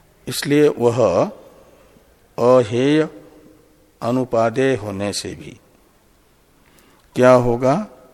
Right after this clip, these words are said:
उसमें कर्म शेषत्व नहीं रहेगा। सर्वशेषी होने के कारण ऐसा लगाना कि साक्षिणः कर्म शेषत्वम न, ये प्रतिज्ञा रहेगी। साक्षी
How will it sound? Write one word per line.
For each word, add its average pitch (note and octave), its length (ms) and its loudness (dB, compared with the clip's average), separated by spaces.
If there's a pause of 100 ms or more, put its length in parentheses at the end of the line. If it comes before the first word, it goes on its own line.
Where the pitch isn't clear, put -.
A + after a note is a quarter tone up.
(760)
उसमें A#2+ 500 -2
कर्म B2+ 540 -2
शेषत्व A2+ 720 -6
नहीं C3+ 220 -4
रहेगा। E2 420 -14 (1800)
सर्वशेषी B2 800 -2
होने A#2 320 -2
के - 140 -10
कारण - 300 -12 (100)
ऐसा B2 260 -2
लगाना A#2+ 420 0
कि G#2+ 280 -10
साक्षिणः A#2+ 880 0 (760)
कर्म C3 320 6
शेषत्वम B2 960 -2
न, A#2+ 60 2 (1200)
ये C3 100 2
प्रतिज्ञा A#2 560 -2
रहेगी। E2+ 440 -10 (1500)
साक्षी B2 720 -2